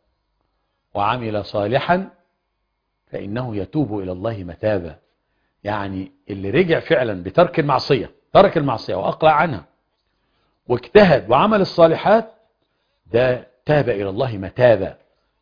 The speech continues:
يعني فعلًا دي توبة نصوح، لأنه أقلع وعمل الحسنات وغير الحال التي كانت عليه، فلذلك وصفه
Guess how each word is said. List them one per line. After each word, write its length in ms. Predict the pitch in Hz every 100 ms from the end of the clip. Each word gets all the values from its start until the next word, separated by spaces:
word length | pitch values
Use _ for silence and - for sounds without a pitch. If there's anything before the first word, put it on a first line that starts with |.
| _
يعني 280 | 107 104 95
فعلًا 540 | 151 156 165 202 202 - _ _ _ _ _ _ _
دي 140 | - 131
توبة 380 | - 156 117 117
نصوح، 600 | 95 - 110 - - - _ _ _ _ _ -
لأنه 480 | 120 156 139 104 - _
أقلع 500 | 185 190 196 240 202 - _ _ _ _
وعمل 840 | 98 98 113 139 117 107 127 151 - _ _ _
الحسنات 880 | 104 90 - 95 104 107 135 113 - _ _ _ _ _ _ _ _ -
وغير 580 | 107 123 226 208 175 151
الحال 580 | - 180 202 170 135
التي 220 | 135 117 120
كانت 360 | 147 160 127
عليه، 460 | 117 135 190 202 - _ _ _
فلذلك 520 | 107 107 107 135 110
وصفه 600 | 110 - 104 139 139 151